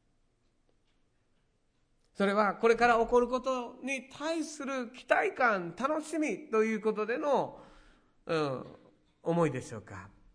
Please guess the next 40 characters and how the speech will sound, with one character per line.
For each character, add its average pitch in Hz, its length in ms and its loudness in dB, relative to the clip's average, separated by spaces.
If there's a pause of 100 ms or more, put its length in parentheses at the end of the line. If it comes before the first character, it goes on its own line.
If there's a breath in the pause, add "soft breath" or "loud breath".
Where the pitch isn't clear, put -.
(3000 soft breath)
慣 180 160 4
れ 175 80 6
て 226 100 2
く - 140 -2
れ 143 100 4
ば、 131 220 0
そ 160 180 -2
の 156 120 2
よ 143 180 2
う - 20 -2
な 123 360 -4 (100)
ワ 135 260 -4
ク 143 140 -8
ワ 135 100 -4
ク - 140 -14
し - 80 -14
た 127 100 -6
気 127 180 -8
分 120 240 -6
や、 113 140 -8 (420)
こ - 140 -6
の 180 200 -2
希 - 180 -8
望 214 220 2
に 214 120 -2
あ 180 140 -2
ふ 160 120 -4
れ 190 120 2
る 151 100 -2
感 127 320 -6
じ、 127 240 -8 (680)
そ 190 260 -2
う 185 60 0
い 180 60 0
う 175 60 -2
も 175 100 0
の 135 140 -2
は 135 260 0 (800 soft breath)
薄 135 260 -8
れ、 127 280 -6